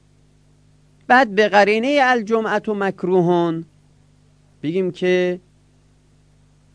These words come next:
منتها اون نماز جمعه‌ای که بدعت نیست و می‌شه بخونیش، مکروهه مثلاً. خب، اینجا اومدیم جمع کردیم بین این دو دلیل،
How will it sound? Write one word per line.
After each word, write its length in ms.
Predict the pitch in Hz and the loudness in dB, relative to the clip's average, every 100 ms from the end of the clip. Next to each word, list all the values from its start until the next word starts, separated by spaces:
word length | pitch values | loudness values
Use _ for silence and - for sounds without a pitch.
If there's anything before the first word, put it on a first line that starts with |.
| _ _ _ - | _ _ _ -12
منتها 340 | 196 196 - | -8 -6 -4
اون 320 | - 220 208 147 | -4 -2 -2 0
نماز 340 | 120 120 113 | 0 -2 -4
جمعه‌ای 440 | 120 117 110 117 | -4 -4 -2 -4
که 140 | 107 123 | -2 -4
بدعت 600 | 113 113 - 120 113 - | -2 -2 -2 -4 -4 -4
نیست 340 | 113 117 107 110 | -6 -6 -6 -6
و 140 | 113 | -4
می‌شه 400 | 117 143 139 135 | -2 -2 -2 -4
بخونیش، 560 | 139 143 160 202 254 120 | -4 -6 -4 -4 -6 -4
مکروهه 640 | 120 113 - 143 127 90 | -4 -4 -6 -4 -4 -6
مثلاً. 480 | 87 87 90 87 87 - _ _ _ _ _ _ _ _ _ _ _ _ _ _ _ _ _ _ _ _ _ - | -12 -14 -16 -16 -16 -20 _ _ _ _ _ _ _ _ _ _ _ _ _ _ _ _ _ _ _ _ _ -20
خب، 80 | 107 | -16
اینجا 240 | 107 123 | -12 -8
اومدیم 340 | 170 147 170 185 | -8 -8 -8 -10
جمع 400 | 139 180 269 170 | -8 -6 -6 -6
کردیم 440 | - 104 95 95 | -8 -10 -8 -10
بین 180 | 90 90 | -8 -10
این 200 | 87 87 | -10 -12
دو 120 | 87 | -14
دلیل، 340 | 82 85 85 | -14 -14 -14